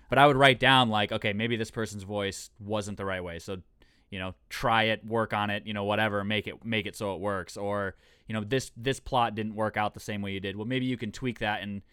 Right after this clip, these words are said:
introduce it at a later time in a different way," because I had experience doing it. Like, the,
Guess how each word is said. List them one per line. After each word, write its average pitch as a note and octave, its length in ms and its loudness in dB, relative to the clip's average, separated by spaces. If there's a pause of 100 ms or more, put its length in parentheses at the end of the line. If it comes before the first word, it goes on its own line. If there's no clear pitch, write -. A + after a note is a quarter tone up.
(140)
introduce A#2 480 -4
it G#2+ 60 -2
at G2+ 100 -2
a G2 40 -4
later G2 300 -2
time F#2 460 -2
in G#2 100 -8
a G2 60 -4
different F#2+ 340 -8
way," F2+ 400 -4 (300)
because A#2 180 -6
I A2 80 -2
had A2+ 220 2
experience F#2+ 540 -6
doing F#2+ 280 -6
it. E2 160 -16
Like, G2 200 -8
the, G#2+ 220 -2